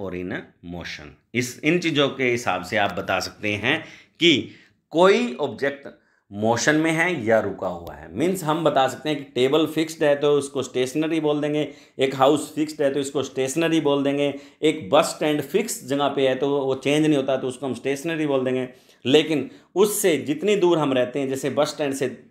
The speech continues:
चार किलोमीटर दूर हम रहते हैं, तो हम बोलेंगे एक स्टेशनरी ऑब्जेक्ट्स बस स्टैंड से हम चार किलोमीटर नॉर्थ, साउथ और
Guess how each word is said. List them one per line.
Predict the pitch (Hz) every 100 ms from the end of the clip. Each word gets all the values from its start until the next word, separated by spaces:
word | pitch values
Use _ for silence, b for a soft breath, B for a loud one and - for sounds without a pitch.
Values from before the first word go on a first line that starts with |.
| _
चार | 147 151 160
किलोमीटर | 160 156 147 139
दूर | 131 127 123
हम | 120
रहते | 113 - 120
हैं, | 117
तो | 120
हम | 113 110
बोलेंगे | 110 107 139 180 B B B B B -
एक | 143 156
स्टेशनरी | - - 156 165 196 214 226
ऑब्जेक्ट्स | 196 127 127 - - - _ _ 143
बस | 156
स्टैंड | - 131 113
से | 110 127
हम | 117 135 - _ _
चार | - 147 180
किलोमीटर | 180 131 120 117 127
नॉर्थ, | 113 120 147 147
साउथ | - 123 123 151 -
और | 117 123 180